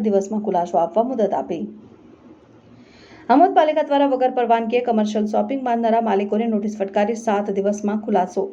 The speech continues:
આપતા મુદત આપી હોવાનું જાણવા મળ્યું, જેમાં ભાજપ અને કોંગ્રેસના આગેવાનોની બિલ્ડિંગોનો પણ સકંજામાં આવી ગયા હોવાનું લોકમુખે ચર્ચાઈ રહ્યું છે. ત્યારે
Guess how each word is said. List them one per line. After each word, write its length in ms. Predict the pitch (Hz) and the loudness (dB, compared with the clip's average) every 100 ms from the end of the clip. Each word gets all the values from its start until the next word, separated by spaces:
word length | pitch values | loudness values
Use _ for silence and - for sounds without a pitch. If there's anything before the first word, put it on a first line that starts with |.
| 185 208 | -2 -4
આપતા 260 | 214 190 190 | 0 -2 0
મુદત 160 | 185 180 - 190 | -4 -6 -2 -2
આપી 240 | 202 269 | 0 0
હોવાનું 320 | 254 262 285 - | 2 2 2 2
જાણવા 260 | 185 165 160 127 | 0 0 -6 -6
મળ્યું, 260 | 143 147 - - - - - - | -8 -10 -14 -20 -20 -20 -20 -2
જેમાં 260 | - 247 240 | 4 4 4
ભાજપ 360 | 247 285 403 - 277 | 2 2 2 0 -4
અને 100 | 277 | -2
કોંગ્રેસના 480 | 269 269 349 349 370 | -2 -2 -6 -2 0
આગેવાનોની 500 | 285 285 269 285 339 269 | 2 0 2 0 0 -2
બિલ્ડિંગોનો 600 | 214 214 196 220 247 247 - - - - - | 0 0 0 0 0 -4 -6 -18 -20 -20 2
પણ 160 | 233 247 240 | 2 2 -2
સકંજામાં 680 | - 254 330 320 254 208 - 202 | -4 0 2 4 2 0 0 0
આવી 140 | 269 294 | 2 4
ગયા 200 | 285 277 | 2 2
હોવાનું 340 | 254 262 247 | 0 0 2
લોકમુખે 380 | 226 233 220 226 220 | 0 0 -2 -2 0
ચર્ચાઈ 380 | 196 196 185 170 | 0 0 -4 -2
રહ્યું 180 | 180 220 | -4 -4
છે. 120 | 330 359 - - | -4 -6 -8 0
ત્યારે 200 | 185 | 4